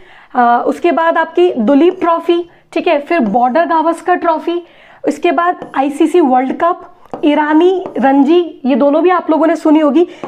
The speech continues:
Vijay हजारे ट्रॉ-, trophy, और फिर लास्ट is your Sayyid Mushtaq Ali trophy, ठीक है। तो इनको आप एक बार और देखिएगा, आराम से आप लोगों को याद हो जाएंगी। एक बार और मैं revise करवा रही हूँ, ये आराम से याद रहती है, एशिया Cup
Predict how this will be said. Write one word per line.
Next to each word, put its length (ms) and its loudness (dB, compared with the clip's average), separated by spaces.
Vijay 280 2
हजारे 380 2
ट्रॉ-, 460 -2
trophy, 520 0
और 220 2
फिर 240 -2
लास्ट 360 0
is 140 0
your 140 2
Sayyid 440 0
Mushtaq 560 -4
Ali 200 2
trophy, 380 -6
ठीक 140 -4
है। 280 -8
तो 440 2
इनको 400 0
आप 260 0
एक 160 -2
बार 160 2
और 120 0
देखिएगा, 440 0
आराम 460 -2
से 80 -4
आप 160 -2
लोगों 200 0
को 100 -2
याद 320 0
हो 80 2
जाएंगी। 400 -2
एक 160 -2
बार 160 -2
और 180 2
मैं 140 0
revise 300 -2
करवा 280 0
रही 120 0
हूँ, 140 0
ये 100 -2
आराम 280 0
से 140 0
याद 220 0
रहती 260 0
है, 60 0
एशिया 420 -2
Cup 300 -4